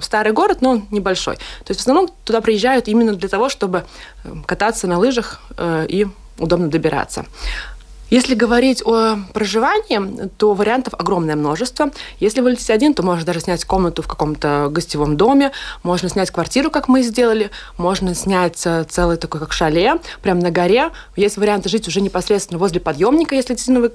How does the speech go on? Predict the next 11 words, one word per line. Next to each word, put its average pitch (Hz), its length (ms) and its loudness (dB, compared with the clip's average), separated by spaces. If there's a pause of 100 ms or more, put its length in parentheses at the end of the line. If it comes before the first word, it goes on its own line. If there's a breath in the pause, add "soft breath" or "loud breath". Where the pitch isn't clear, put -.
(140)
планируете 226 460 2
каждый 202 320 -2
день 185 160 -2
кататься. 185 400 -2
То 233 120 0
есть 262 240 0
вариантов 196 440 -2
множество, 359 440 0 (280 loud breath)
цены 269 220 4
довольно 208 340 2
приемлемые. 294 640 2